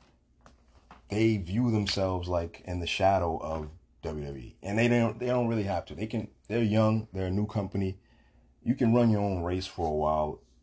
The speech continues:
And then once you start, you know, building up the fan base, and then you can potentially put your show opposite SmackDown or opposite Raw, which are the, the two legacy products, the two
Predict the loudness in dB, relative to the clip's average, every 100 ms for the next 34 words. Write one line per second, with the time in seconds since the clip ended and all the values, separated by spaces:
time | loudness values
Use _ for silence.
0 | _ -2 2 4 4 2 0 -4 -4 0
1 | 0 0 _ _ _ _ _ _ -16 -12
2 | -12 -12 -14 -6 0 2 2 0 -4 -6
3 | -2 -2 0 0 0 -4 -4 -2 -2 -2
4 | -6 -6 -4 -4 -2 -6 -4 -2 0 -2
5 | -2 -2 -2 -2 -2 -4 -2 -4 -4 -6
6 | -6 -4 -2 -2 -4 -6 -4 -2 -2 -4
7 | -6 -6 -6 -8 -8 -12 _ _ _ _
8 | _ _ _ _ _ -4 0 0 0 -2
9 | -6 -8 -8 0 0 0 -6 _ _ _
10 | _ -20 _ _ _ _ 0 0 2 -2
11 | -2 2 2 2 -4 -10 -6 0 0 0
12 | -6